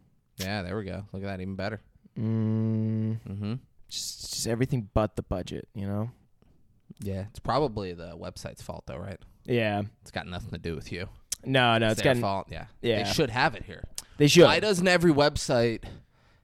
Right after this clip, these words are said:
Speaker 1: have everything that I want?
Speaker 2: I mean, this website's called The Numbers.
Speaker 1: Yeah, there's a lot of numbers in
Speaker 2: Yeah.
Speaker 1: the world, man, all right?
Speaker 2: There's a lot.
Speaker 1: A lot of numbers. How many people were in the movie? How many cars were in the movie?
Speaker 2: Mm.
Speaker 1: How many different towns do they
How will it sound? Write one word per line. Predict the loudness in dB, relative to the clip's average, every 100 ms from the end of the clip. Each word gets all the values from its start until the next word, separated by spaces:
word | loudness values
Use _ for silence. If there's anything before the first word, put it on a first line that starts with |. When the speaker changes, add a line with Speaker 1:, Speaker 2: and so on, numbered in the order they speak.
| _
Speaker 1:
have | 0 4
everything | 4 2 2 2 2
that | 2
I | 0
want? | 0 2
Speaker 2:
I |
mean, | 6
this | 6 8
website's | 6 6 6
called | 6 6
The |
Numbers. | 0 -6 -6 -6 -10 -10 -6 -4 -6 -10
Speaker 1:
Yeah, | -10 -10
there's | -8
a | -6
lot | -6
of | -6
numbers | -10 -10 -10
in | -6
Speaker 2:
Yeah. | -6
Speaker 1:
the | -4
world, | -6
man, | -8 -8
all | -6
right? | -4 -6 -6
Speaker 2:
There's | -4 -2
a | -2
lot. | -2 -4 -10 _ -20 -20 -6
Speaker 1:
A |
lot | -4
of | -4
numbers. | -8 -14 -8
How | -6
many | -4
people | -2 0 0
were | -2
in | -4
the | -12 -18
movie? | -18 -20 -20 -20 _ -16 -16 -16 _ _ _
How | -4
many | -2
cars | -4 0 2 2 2 -2
were | -8
in | -10
the |
movie? | -12 -16 -16 -18 -20 -20 -10
Speaker 2:
Mm. | -6 -2 -2 -2
Speaker 1:
How | -2
many | -2
different | 0 -2 -6
towns | -8 -4 0 -2 -2
do | -8
they | -14